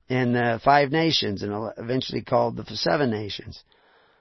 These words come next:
uh, was a system whereby they would not war and kill each other at the same rate that they had been doing. But by the time that was written down in English, and, and we have a,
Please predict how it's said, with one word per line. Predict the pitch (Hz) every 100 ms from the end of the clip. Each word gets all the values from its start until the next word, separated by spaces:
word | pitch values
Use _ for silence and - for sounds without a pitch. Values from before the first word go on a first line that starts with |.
| _ -
uh, | 131 123
was | 110 156 135
a | 131
system | - 247 202 156 143
whereby | 131 131 143 123 127 123 123
they | 123 127
would | 131 131 127
not | 131 180 214
war | 139 135 139 120
and | 113
kill | - 139 120
each | 110 120
other | 113 113 117
at | 110 -
the | 110
same | - 143 139
rate | 123 117 -
that | 110 113
they | 107
had | 120 117
been | 113 110
doing. | 117 123 101 82 _ _ _ _ _ _ _ _ _ _ -
But | 160
by | 175 170
the | 147
time | 196 254 220
that | 208 151
was | 135
written | 131 190 170 151
down | 156 160
in | 135
English, | 120 156 160 160 -
and, | 127 127
and | 131 120
we | 123
have | 120
a, | 120